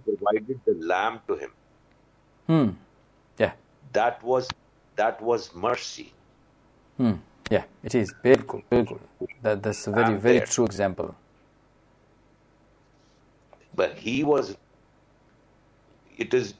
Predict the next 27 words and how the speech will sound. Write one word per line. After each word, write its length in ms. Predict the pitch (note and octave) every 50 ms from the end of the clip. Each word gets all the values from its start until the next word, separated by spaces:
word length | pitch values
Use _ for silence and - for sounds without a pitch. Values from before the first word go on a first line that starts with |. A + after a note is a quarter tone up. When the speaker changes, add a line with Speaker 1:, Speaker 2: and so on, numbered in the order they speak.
| _ _
Speaker 1:
you 420 | G2 G2 G2+ A2+ C3 C#3+ D#3+ E3+ -
and 260 | B2+ B2+ A#2 A2+ A2
me 300 | A2 A2 A#2+ B2 A2 G2 -
going 420 | - G2+ A2+ A#2+ B2+ C#3+ D3 C#3+ -
to 100 | C3+ A2
sacrifice 840 | - - G2+ F#2 - - - G2+ G2 F2 - D#2+ E2 F2+ G#2 - -
for 320 | - - - - G2 F2 F2
our 160 | E2 D2+ B1 B1+
Lord, 480 | C#2 D2+ D#2+ F2 E2+ D#2+ F#2+ G#2+ - -
whom 240 | F2+ F#2 F2+ E2 D2 D#2+
we 280 | E2+ D#2 C#2+ D2+ D2+ - _ - - _ _ _ _ _ _ -
Speaker 2:
Hmm। 280 | A#2 C#3 C#3 B2 G#2 G2+ G2+ G2 F#2+
Speaker 1:
proclaim 580 | F#2+ F#2+ F#2 - - F#2 F2+ F#2+ F#2+ G#2 G#2 G2+
and 80 | - - _ _ _
declare 400 | - - _ - G#2 G#2+ A2 G#2+ - F#2
that 100 | F2 - _ F2
we 100 | F2 D#2 C#2+ C#2+ D2+
love 180 | F2+ G#2 - F#2+
you, 120 | F#2+ F2+ - -
Jesus, 600 | - - E2 D#2 - - E2 E2+ - - - - - - - - - - - - - -
and 120 | D#2 E2
you 140 | F2+ F#2 G2+
are 120 | G#2+ G#2 F#2
my 160 | F2+ F2 D2
Savior। 640 | - - - E2+ F2 E2+ E2+ D2 D2 C2 C2 B1 - - _ _ _ _ _ _ _ _ _ _ _ _
And 160 | F2+ F#2 F#2 E2+
then 320 | G2+ G#2+ A2 A#2 A#2